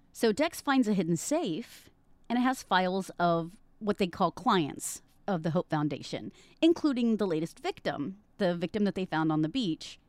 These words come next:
His name is in there, which contains Social Security, the Social Security numbers, birth certificates, bank records, and power of attorney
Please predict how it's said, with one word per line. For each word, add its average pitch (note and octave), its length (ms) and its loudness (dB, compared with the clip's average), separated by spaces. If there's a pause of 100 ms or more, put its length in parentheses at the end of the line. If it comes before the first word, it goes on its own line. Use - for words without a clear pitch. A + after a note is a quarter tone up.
(140)
His B3+ 220 0
name G#3 200 4
is G3+ 80 0
in F3+ 140 2
there, E3+ 260 2
which G#3+ 360 -2 (180)
contains G3+ 600 4
Social A3 240 0
Security, G#3 720 -2 (600)
the G#3+ 100 0
Social A#3+ 140 2
Security B3 340 0
numbers, A3 600 2
birth A3+ 240 -2
certificates, A3+ 800 -4
bank A3+ 340 2
records, A3+ 420 0
and A3 180 4
power D#4 420 0
of C4+ 120 2
attorney A3 720 0